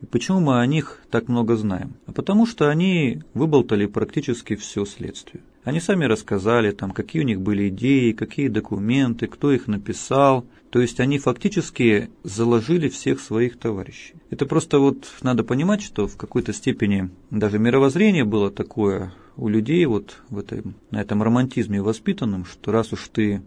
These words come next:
пропал, раз уж ты арестован, раз уж дело твоё проиграно, то, ну, в какой-то степени надо рассказать.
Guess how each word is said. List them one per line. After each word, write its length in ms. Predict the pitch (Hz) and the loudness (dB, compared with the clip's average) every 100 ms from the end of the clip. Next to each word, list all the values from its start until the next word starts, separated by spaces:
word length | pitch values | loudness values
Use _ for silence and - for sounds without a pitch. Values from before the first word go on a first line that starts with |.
| - - | -16 -4
пропал, 560 | 113 113 165 190 156 | 0 2 6 8 8
раз 220 | 117 117 113 | 6 2 -2
уж 120 | - | -8
ты 140 | - 101 | -2 0
арестован, 600 | 104 - - 180 147 113 | 0 -2 2 4 4 4
раз 240 | 113 - | 2 0
уж 120 | 95 | -8
дело 280 | 98 123 107 | 2 4 4
твоё 340 | 104 107 104 | 2 0 0
проиграно, 640 | 98 117 170 180 147 104 95 | 0 2 4 4 2 0 0
то, 440 | - 143 156 139 - 175 | 2 4 4 0 -6 -8
ну, 60 | |
в 40 | - | -2
какой-то 400 | - 147 143 110 | 2 2 2 -2
степени 640 | - 139 139 110 101 92 - - - - - | 2 2 2 0 0 -4 -14 -20 -20 -20 -10
надо 460 | 113 107 95 101 - - _ _ _ - | -4 -4 -4 -6 -8 -18 _ _ _ -8
рассказать. 800 | 196 - 110 101 156 180 175 | -8 -6 -6 2 4 4 0